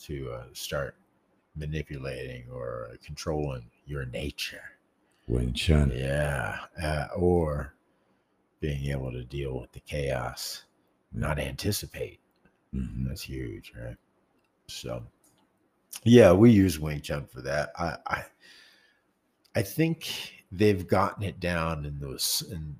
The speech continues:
Speaker 1: the cognitive science world and in some, and some other intellectual realms have probably mapped all this out, but I don't think anyone's really codified it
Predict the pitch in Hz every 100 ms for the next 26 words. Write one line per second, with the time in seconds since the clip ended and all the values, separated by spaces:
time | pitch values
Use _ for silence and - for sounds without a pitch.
0 | _ 71 67 - 87 82 78 71 67 -
1 | 69 65 62 - - 62 58 58 60 -
2 | - 67 64 60 62 - 71 64 57 _
3 | 76 71 64 - _ _ _ _ - -
4 | 98 90 85 67 78 73 76 69 - 76
5 | 67 64 65 69 67 64 64 - - 82
6 | 80 76 71 67 58 _ _ - - 71
7 | 76 71 - - - - _ - 78 71
8 | 64 - - 62 65 65 _ - - _
9 | - 80 80 80 76 104 117 135 - -
10 | 98 90 - 82 85 82 78 73 71 -
11 | 78 80 78 76 - 85 82 71 - 71
12 | 71 69 -